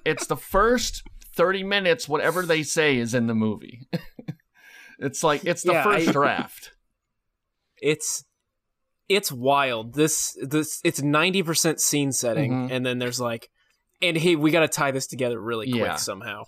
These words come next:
Speaker 1: I guess the whole premise is that
Speaker 2: Yeah, good luck.
Speaker 1: Yeah, there's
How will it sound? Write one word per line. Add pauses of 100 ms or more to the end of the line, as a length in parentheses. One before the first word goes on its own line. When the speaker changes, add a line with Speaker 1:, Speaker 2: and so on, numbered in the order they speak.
(560)
Speaker 1:
I
guess
the
whole (100)
premise (140)
is
that (960)
Speaker 2:
Yeah,
good
luck.
Speaker 1:
Yeah,
there's